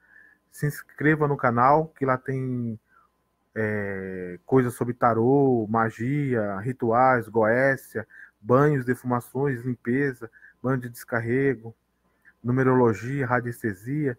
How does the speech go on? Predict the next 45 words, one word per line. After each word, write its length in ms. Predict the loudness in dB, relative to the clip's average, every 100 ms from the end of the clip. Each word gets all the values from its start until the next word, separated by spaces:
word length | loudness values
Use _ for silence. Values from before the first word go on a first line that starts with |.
| -10 -20 -20 -6
Tem 100 | -4
um 40 |
pouquinho 400 | -2 -2 0 2
das 140 | 0
ciências 420 | -2 -2 -2 -2 -4
ocultas. 560 | -2 -2 -4 -6 -20 _ _ _ -20 -20 -20 _
Eu, 160 | -10 -10 _ _ _
tudo 200 | 0 4
que 60 |
eu 80 | 4
aprendo 360 | 4 4 2 2
um 60 |
pouco, 260 | 2 2 2
eu 40 |
coloco 360 | 2 4 4 4
lá 260 | 2 2 2
pra 140 | -2
distribuir 460 | -4 -10 -6 -4 -4
esse 120 | -6
conhecimento 480 | -4 -4 -4 -6 -4
pra 140 | -6
vocês, 640 | -6 -6 -6 -6 -8 _
né? 140 | -18 -18 _ _ _ _ _ -20 -20 _
Conforme 340 | -4 0 4 4
eu 40 |
absorvo 400 | 2 0 2 2
esse 160 | 0 -8
conhecimento, 760 | -6 -6 -4 -4 -4 -6 -12 _
eu 180 | -8 -8 -6
devolvo 400 | 0 2 4 2
esse 200 | 0 -6
co-, 280 | -8 -8 -16
conhecimento 560 | -6 -4 -4 -4 -4 -4
também 220 | -4 -4
pro, 280 | -4 -8 -8 _ _ _ _ _ _ _ _ _
pro 120 | 0
universo. 680 | 2 4 6 6 4 -2 -2
Eu 20 |
absorvo 480 | 0 -2 2 4 4
do 80 | 2
universo 480 | 0 0 2 2 0
e 40 |
devolvo 340 | -2 2 0 0
pro 140 | -4
universo. 600 | -4 -2 -4 -6 -18 -20